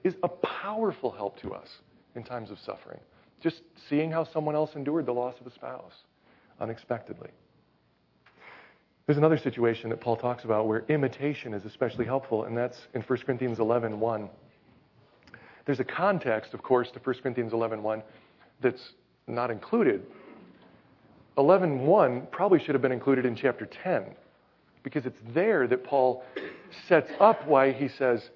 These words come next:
"Imitate me like I imitate Christ." Doing what? In what way? Well, First Corinthians ten thirty-two says this, "Give no offense to Jews or to Greeks or to the church of God, just as I try to please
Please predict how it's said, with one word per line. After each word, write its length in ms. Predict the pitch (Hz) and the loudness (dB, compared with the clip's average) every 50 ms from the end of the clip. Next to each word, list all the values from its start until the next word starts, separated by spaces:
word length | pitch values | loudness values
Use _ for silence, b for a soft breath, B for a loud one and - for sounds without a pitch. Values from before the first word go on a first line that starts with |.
| - _ - | -20 _ 0
"Imitate 440 | 185 190 196 175 - 156 139 139 135 | 2 4 4 2 2 0 0 0 0
me 160 | 131 135 135 | -2 0 2
like 180 | 131 127 127 131 | 2 2 4 2
I 100 | 127 131 | 0 0
imitate 360 | 131 127 123 - 123 117 - | 0 -2 0 0 -2 -2 0
Christ." 340 | - - 214 165 - - - B B B B B 127 | 2 4 4 4 4 2 -4 B B B B B 2
Doing 260 | 156 170 180 165 147 | 4 4 4 4 2
what? 280 | 156 202 151 - - - | 2 2 2 2 0 -2
In 140 | 127 135 | -4 -2
what 160 | 139 160 175 - | 0 0 0 2
way? 280 | 170 175 117 98 85 - - - - | 2 2 2 0 -2 -6 -4 2 4
Well, 240 | 160 165 151 B B B B B B B B B B B B B B - | 4 4 4 B B B B B B B B B B B B B B 2
First 200 | - 214 208 - | 2 4 4 4
Corinthians 280 | 233 190 196 170 143 | 4 4 4 2 2
ten 220 | - - 175 165 143 | 2 2 2 2 4
thirty-two 420 | 160 151 143 135 131 - 156 139 123 | 2 2 2 2 2 2 2 2 2
says 220 | - 131 120 107 | 2 0 0 2
this, 220 | 113 123 104 - b b b b b b b b b b b - | 2 2 2 0 b b b b b b b b b b b 2
"Give 200 | 127 170 165 139 | 6 6 6 8
no 340 | 151 147 143 156 165 208 247 | 6 6 6 8 10 10 10
offense 400 | 240 - - 190 170 151 151 - - | 8 6 4 4 4 4 2 -4 -8
to 100 | - 131 | -8 -8
Jews 440 | 117 107 143 165 180 196 196 165 | -4 0 4 4 6 6 4 4
or 140 | - 151 135 | 4 4 4
to 60 | 131 | 4
Greeks 400 | 117 113 135 160 190 185 - - | 4 4 6 6 6 6 4 0
or 80 | - 143 | -2 0
to 60 | 131 | 2
the 100 | 123 120 | 2 2
church 300 | 120 - 170 165 - - | 2 2 0 0 0 -2
of 100 | 131 117 | -2 2
God, 440 | 127 139 139 151 160 156 156 139 117 | 4 6 6 6 6 4 2 -4 2
just 280 | - 175 196 196 - 208 | 4 4 4 4 4 2
as 120 | 185 165 | 2 2
I 280 | 180 160 160 185 208 202 | 2 0 2 2 2 0
try 220 | - - 165 147 | 0 2 2 4
to 80 | 135 127 | 4 2
please 340 | - - 147 147 143 131 | 2 2 2 4 4 2